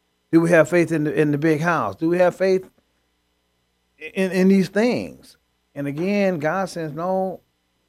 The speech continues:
do it my way, and I'm gonna make sure you have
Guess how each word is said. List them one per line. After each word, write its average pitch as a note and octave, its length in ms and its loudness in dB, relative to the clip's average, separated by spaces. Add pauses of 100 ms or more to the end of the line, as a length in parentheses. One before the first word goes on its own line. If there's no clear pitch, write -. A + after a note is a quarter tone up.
(280)
do F#3 220 4
it F#3 100 4
my F3 220 -2
way, C3 480 0
and C3 160 -2
I'm D#3 140 -2
gonna D#3+ 140 -2
make C#3 220 -4
sure C#3 400 -4 (760)
you D3+ 200 -4
have C#3 420 -2